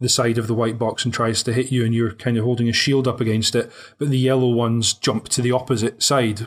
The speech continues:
before, right before they attack. So, you, you know,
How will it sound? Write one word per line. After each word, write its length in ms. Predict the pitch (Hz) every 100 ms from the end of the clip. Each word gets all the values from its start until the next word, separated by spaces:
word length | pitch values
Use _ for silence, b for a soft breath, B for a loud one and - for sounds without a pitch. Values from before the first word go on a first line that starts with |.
| -
before, 300 | 127 139 143 147
right 300 | 139 131 131
before 300 | 127 - 117
they 100 | 113
attack. 380 | 110 147 120 -
So, 100 | 117
you, 160 | 113 123
you 260 | 151 139
know, 140 | 123